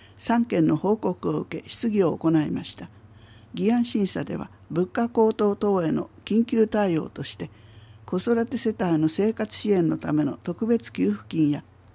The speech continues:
食材料費高騰に伴う学校給食の支援等を含む補正予算など四件の議案を審査し、全員賛成で可決しました。陳情審査では、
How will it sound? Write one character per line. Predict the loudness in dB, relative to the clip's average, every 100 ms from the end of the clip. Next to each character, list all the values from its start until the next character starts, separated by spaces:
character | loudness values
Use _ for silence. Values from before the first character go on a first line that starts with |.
| -20
食 | -8 -4 -2 0
材 | 0 2
料 | 2 2
費 | 2 -2
高 | 0 2 2
騰 | 2 2
に | 2
伴 | 2 2 4 4
う | 0
学 | -2 -4 -2
校 | 2 2
給 | 2 2
食 | 2 0 2
の | 2
支 | 2 0
援 | 0 0
等 | 2 0
を | 0
含 | -2 -2 -2
む | -2 -10 -20 -20 -8
補 | -6
正 | 0 2
予 | 4 2
算 | 0 0 2
な | 0
ど | -4
四 | 0 0
件 | 0 0 2
の | 2
議 | 2 0
案 | 2
を | 0
審 | 0 -2
査 | -2 -6
し、 | -14 -20 -20 -20 -20 -12
全 | 2 4 4
員 | 0
賛 | 0 -2
成 | 0 0 0
で | -2
可 | -6
決 | -10 -10 -8
し | -6
ま | -6
し | -10
た。 | -18 -16 -16 -16 -18 -20 -20 -20
陳 | -4 2 2
情 | 2 0
審 | 0 -2
査 | -2 -4
で | -6
は、 | -10